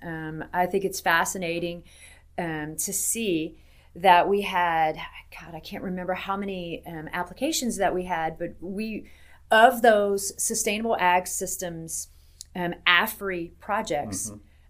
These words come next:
Speaker 1: a third of them supported the minority serving institutions.
Speaker 2: Cool.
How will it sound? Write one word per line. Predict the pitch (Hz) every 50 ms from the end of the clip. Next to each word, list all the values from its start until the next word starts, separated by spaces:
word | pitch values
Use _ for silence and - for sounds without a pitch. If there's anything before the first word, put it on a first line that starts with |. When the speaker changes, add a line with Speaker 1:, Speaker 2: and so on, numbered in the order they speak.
| - -
Speaker 1:
a | 240
third | 233 233 226 220 247 294 294
of | 220 165
them | 165 170 160 156 165
supported | - - 185 - - 190 180 175 170
the | 165 170
minority | 175 165 165 170 170 170 170 165 165
serving | - - 170 160 165 165
institutions. | 151 - - - - - 240 277 277 - - - - - - - - - -
Speaker 2:
Cool. | - - - 120 - -